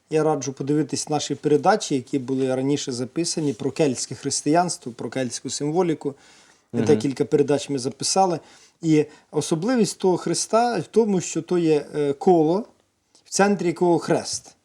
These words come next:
Speaker 2: Мгм. Що
Speaker 1: Де-,
Speaker 2: це означає?
Speaker 1: деякі дослідники кажуть, що то є сонце, але
Speaker 2: Мгм.
Speaker 1: сонце завжди зображується диском, тобто суцільним
Speaker 2: Так,
Speaker 1: ку-, колом
Speaker 2: так.
Speaker 1: таким. А на кельтських хрестах є просто круг.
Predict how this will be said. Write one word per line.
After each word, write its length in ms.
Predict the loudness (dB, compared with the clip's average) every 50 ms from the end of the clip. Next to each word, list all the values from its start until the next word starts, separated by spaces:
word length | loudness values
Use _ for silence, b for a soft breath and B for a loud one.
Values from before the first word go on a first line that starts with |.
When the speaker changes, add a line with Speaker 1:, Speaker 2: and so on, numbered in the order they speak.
| b b -8
Speaker 2:
Мгм. 220 | -6 -6 -6 -6 -2
Що 120 | 4 6
Speaker 1:
Де-, 60 | 6 8
Speaker 2:
це 60 | 6
означає? 300 | 6 6 6 6 6 6
Speaker 1:
деякі 220 | 4 4 2 2
дослідники 600 | 4 4 2 4 2 4 6 6 6 4 4 0
кажуть, 320 | 0 2 4 4 4 4 4
що 140 | 2 0
то 140 | 2 4 6
є 140 | 6 6 6
сонце, 600 | 4 4 4 4 6 6 4 0 -4 -8 -8 -6 -2
але 100 | 0 0
Speaker 2:
Мгм. 100 | 0 0
Speaker 1:
сонце 460 | 2 4 4 4 4 4 2 2 0
завжди 360 | 0 0 0 0 0 -2 0
зображується 720 | 2 2 2 2 2 2 2 2 2 2 0 0 -2 -4 0
диском, 600 | 2 4 4 4 4 2 -2 -6 -8 -8 -8 -10 b b b b b b b b
тобто 280 | -2 0 0 2 2 0
суцільним 680 | 2 2 2 2 4 6 6 8 8 8 6 4 4 4
Speaker 2:
Так, 180 | 6 6 6 4
Speaker 1:
ку-, 60 | 4
колом 280 | 4 4 4 4 2
Speaker 2:
так. 80 | 0 -4
Speaker 1:
таким. 260 | -8 -8 -8 -10 -8 -2 2
А 180 | 2 2 2 0 B B B B B _ -10
на 100 | -10 -4
кельтських 540 | 2 6 6 6 6 2 -2 -4 -6 -6 -4
хрестах 500 | -2 0 0 0 0 2 2 2 2 2 -2 b b b b b b -6
є 300 | -2 2 4 6 6 4
просто 400 | 4 4 2 2 2 0 -2 -2
круг. 500 | 0 2 4 4 4 4 0 -6 -16